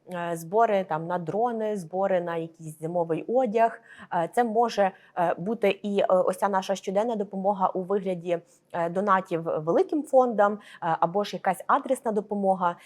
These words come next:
Я, е, напевне, скажу за себе, а ви можете погодитися, е, або ні, але кожну, е, родину зачепила війна. Е, закривати на це очі не потрібно. Навіть маленька допомога, е, вона,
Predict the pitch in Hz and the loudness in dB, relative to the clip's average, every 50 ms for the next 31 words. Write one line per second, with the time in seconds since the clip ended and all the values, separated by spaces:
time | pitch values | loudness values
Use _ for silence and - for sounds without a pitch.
0 | - - 185 185 233 254 269 - - - - 175 180 180 175 175 - - 202 202 | -16 -4 2 4 6 6 4 2 -2 -4 -4 -2 0 0 0 -2 -2 0 0 2
1 | - 226 226 214 202 196 - - 208 202 208 196 190 190 185 - 269 392 440 359 | 6 6 4 4 4 -2 -4 -6 -8 -6 -4 -2 -2 0 2 4 4 4 6 6
2 | 330 294 277 254 - - - - - _ _ - 185 196 220 226 226 226 226 226 | 6 4 4 2 -2 -12 -20 -20 -20 _ _ 0 2 2 2 2 0 -2 -2 -2
3 | 214 - 196 202 208 208 196 185 185 185 185 - 196 180 - - _ _ - 170 | -2 -2 0 2 2 2 2 2 0 -2 -2 0 0 0 0 -2 _ _ -2 0
4 | 160 160 - - 175 175 185 196 220 262 381 381 - - 208 202 202 202 - 269 | 2 6 6 6 6 6 2 0 0 0 0 0 2 2 2 2 2 0 2 2
5 | 277 302 285 - 262 247 226 214 208 - - - - 185 175 170 - - 202 240 | 2 2 2 0 0 2 2 2 0 -2 -8 -4 0 2 2 4 4 2 2 2
6 | 208 190 214 220 208 196 190 175 165 160 156 160 - - - 202 220 214 220 220 | 2 2 2 0 0 0 0 0 0 -2 -4 -8 -10 -6 -2 -2 -2 -2 -2 -2
7 | - 269 294 285 254 220 226 226 196 143 127 131 - - - - 160 165 170 175 | 2 2 4 4 2 0 -2 -2 0 0 -2 -2 -4 -8 -6 -4 -2 -2 -2 -2
8 | 208 214 - 262 254 311 349 339 302 269 247 247 - 247 - 214 214 208 - 196 | -4 -2 0 4 4 4 4 4 2 0 0 0 -2 0 0 0 0 -2 -2 -4
9 | 185 170 - 170 165 - 302 370 392 311 311 330 330 330 - - - 208 214 247 | -6 -6 -4 -6 -6 -2 0 0 0 0 0 -2 -2 -4 -8 -10 -6 -4 -4 -2
10 | 262 262 - - 226 226 240 269 330 370 359 - 247 190 214 208 - 214 208 208 | -2 -4 -4 -2 0 2 2 2 2 2 2 0 2 2 0 -4 -4 -4 -2 0
11 | 233 269 339 381 302 285 269 240 220 - - - - - 196 175 175 - 180 196 | 2 2 2 2 2 2 2 2 2 -2 -8 -12 -6 -2 0 0 0 0 0 -2
12 | 214 233 254 269 285 285 233 - | -2 -2 0 0 0 -2 -2 -6